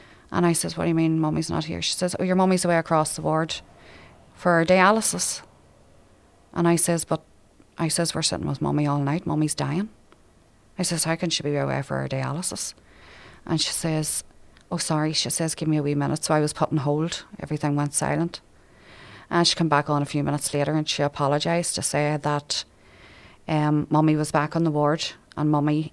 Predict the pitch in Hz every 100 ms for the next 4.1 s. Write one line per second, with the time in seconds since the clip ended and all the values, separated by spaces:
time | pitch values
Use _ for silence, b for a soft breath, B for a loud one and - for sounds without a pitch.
0 | - 151 - 151 143 147 - - _ _
1 | _ _ _ - _ _ _ - - -
2 | - 156 156 147 143 147 - - - -
3 | - - 160 156 - 143 - - 143 -